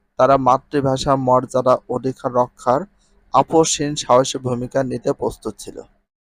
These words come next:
এতটাই তারা সাহসী হয়েছিল যে মাতৃভাষা মর্যাদার অধিকার পাওয়ার জন্য তাদেরকে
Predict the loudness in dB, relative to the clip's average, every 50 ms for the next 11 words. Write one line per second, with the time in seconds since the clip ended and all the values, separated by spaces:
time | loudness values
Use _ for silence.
0 | _ _ _ _ _ _ _ -8 -6 -2 -2 -2 2 2 2 2 4 2 4 4
1 | 2 0 0 0 0 0 0 0 0 -2 -2 0 0 0 0 -2 -4 -4 0 0
2 | 0 0 0 -2 -4 -2 -2 -4 -4 -4 _ -6 -4 -4 -4 -4 -4 -2 -2 -2
3 | -4 -4 _ _ _ _ _ _ _ _ -4 2 4 4 4 2 2 -2 -2 0
4 | 0 0 2 2 0 0 -2 -4 -6 -6 -6 -6 -4 -2 0 0 0 -2 -4 -6
5 | -6 -4 -4 -6 -8 -8 -10 _ _ _ _ _ _ _ _ _ _ _ _ _
6 | _ _ _ _ _ _ _ 0 0 2 2 0 -2 -2 -2